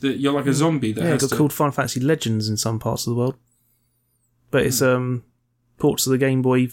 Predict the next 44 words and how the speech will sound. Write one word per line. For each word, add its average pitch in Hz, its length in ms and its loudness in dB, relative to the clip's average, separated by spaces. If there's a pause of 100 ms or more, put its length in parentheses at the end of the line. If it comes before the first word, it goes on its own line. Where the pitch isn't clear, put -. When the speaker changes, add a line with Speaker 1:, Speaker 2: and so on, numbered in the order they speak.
Speaker 2:
Seiken 135 420 -2
Densetsu, 127 640 -2
Sword 131 260 2
of 120 100 -4
Mana 120 340 -2
and 104 140 -4
all 110 160 -4
that. 110 160 -8 (280)
Speaker 1:
Oh. 139 320 -4 (440)
Speaker 2:
Yeah. 160 240 -4 (840)
Speaker 1:
Um, 139 380 0 (580)
I'll 151 100 0
find 175 200 2
out 156 60 0
what 135 100 -2
the 127 100 4
other 123 100 0
game 113 180 -4
was 107 160 -6
in 104 140 -10
a 101 40 -12
Speaker 2:
Play 143 200 0
more 135 180 4
like 117 100 2
Speaker 1:
second. 143 240 2
Speaker 2:
Zelda. 107 140 -4 (380)
Speaker 1:
Uh, 123 180 -2 (100)
I'll 127 100 -2
find 139 180 0
out 113 80 -2
what 107 80 -6
the 110 60 -6
game 110 200 -2
I 107 100 -2
played 107 220 -8
was 107 200 -8
in 104 120 -8
a 104 60 -8
little 104 60 -8
bit 107 140 -8
then. 107 160 -12 (340)
Um, 160 140 0
but 233 100 -2
yeah, 226 160 0